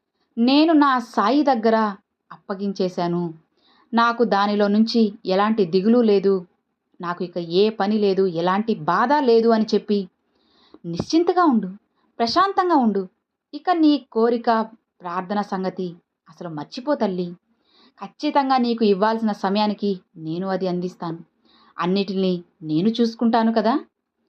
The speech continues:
ఎన్ని అడ్డంకులు వచ్చినా, కష్టం వచ్చినా సరే నీ సాయి మీద నమ్మకాన్ని మాత్రం కోల్పోవద్దమ్మా.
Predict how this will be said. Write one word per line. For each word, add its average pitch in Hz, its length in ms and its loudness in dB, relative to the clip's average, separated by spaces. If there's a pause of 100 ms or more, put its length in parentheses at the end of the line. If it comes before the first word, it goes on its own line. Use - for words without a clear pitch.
(460)
ఎన్ని 277 440 2
అడ్డంకులు 302 440 0
వచ్చినా, 254 380 2
కష్టం 240 500 -2
వచ్చినా 262 340 0
సరే 208 340 -2 (460)
నీ 175 260 -8
సాయి 170 340 -6
మీద 180 200 -4
నమ్మకాన్ని 180 580 -2
మాత్రం 185 320 -4
కోల్పోవద్దమ్మా. 165 920 -6